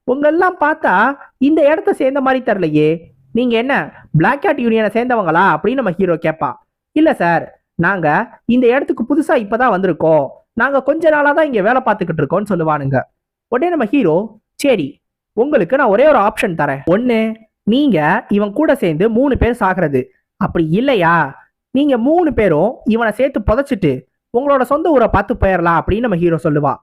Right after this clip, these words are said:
இது கேட்ட உடனே எல்லாரும், "நீங்க எங்களை உயிரோட விட்டுட்டீங்கன்னா எங்களுக்கு எந்த பிரச்சனையும் கிடையாது, நாங்க அப்படியே கிளம்பிடுறோம்" அப்படின்னு சொல்லுவானுங்க. "அப்படியா, அப்ப இவனை புதைச்சிட்டு இந்த இடத்துல இருந்து கிளம்பி போயிருங்கடா" அப்படின்பா. அதுல ஒருத்தன் மட்டும், "உங்களுக்கு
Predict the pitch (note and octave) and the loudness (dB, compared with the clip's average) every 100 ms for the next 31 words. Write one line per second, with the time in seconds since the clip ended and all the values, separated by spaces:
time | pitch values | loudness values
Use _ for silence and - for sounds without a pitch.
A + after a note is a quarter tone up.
0 | _ _ - F#3+ F#3+ C#4 D#4+ C4 G#3 D4+ | _ _ -4 -2 -2 -2 0 0 2 0
1 | G3+ E3+ B3 - _ - G3+ E4 D4+ F#3 | 0 -2 -2 -4 _ -2 0 2 2 2
2 | A#3 C#4 _ _ _ A3+ D#4 D4+ C#4 B3+ | 0 -4 _ _ _ 0 2 0 0 0
3 | D#4+ F#4 C4+ C4 E4 C#4 G#3+ G#3+ D4 B3+ | 2 2 0 0 -2 0 0 0 0 -2
4 | G#3+ G3+ D4+ D#4 A#3 D4+ D4+ C4 A3 G3+ | 0 0 2 0 -2 -2 -2 0 0 2
5 | E3+ F#3 D3 - _ - B3+ D4 C4+ A#3 | 2 2 0 -4 _ -4 -2 0 0 2
6 | - F4 B3 D4+ D4+ G3+ A3 F3 A#3 G#3+ | 0 0 0 0 0 2 0 0 -2 -2
7 | G3 F#3+ F3+ D3+ C#3 - _ _ F3+ - | -2 0 0 0 -2 -4 _ _ -6 -4
8 | A#3 G3+ G3+ F3 - - - G#3+ A#3+ A#3 | 0 2 2 0 -4 -14 -8 -4 -2 -2
9 | G#3+ C#4+ C#4+ C4+ A#3 A#3+ C#4 B3+ B3 C#4 | 0 -2 0 0 0 -2 -4 -2 -2 -2
10 | A3+ C4+ C4 A#3 G#3 G3 F#3 C#3+ - _ | 0 0 2 0 0 0 -2 -2 -4 _
11 | _ _ - C4 C4+ B3+ F#4+ F4 C4 A#3+ | _ _ -4 0 2 2 2 0 0 -2
12 | E3 E3 B3 - _ - G3 D4+ C4 F3+ | 0 0 -2 -6 _ -4 -2 0 -2 0